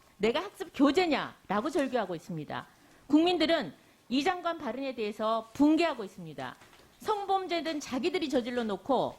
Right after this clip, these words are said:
학습은 국민들이 받으라는 거냐? 국민들한테 성의식이 낮다고 교육할 자격이 있습니까?" 라고 붕괴하고 있습니다. 국민들은 성교육을 안 받아도 그런 짓 안 한다,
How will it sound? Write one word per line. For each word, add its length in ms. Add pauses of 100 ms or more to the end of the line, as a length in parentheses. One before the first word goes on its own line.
학습은 680
국민들이 560
받으라는 460
거냐? 460 (580)
국민들한테 760
성의식이 540
낮다고 460
교육할 380
자격이 360
있습니까?" 720 (320)
라고 220
붕괴하고 480
있습니다. 520 (580)
국민들은 680
성교육을 580
안 160
받아도 500
그런 220
짓 180
안 80
한다, 460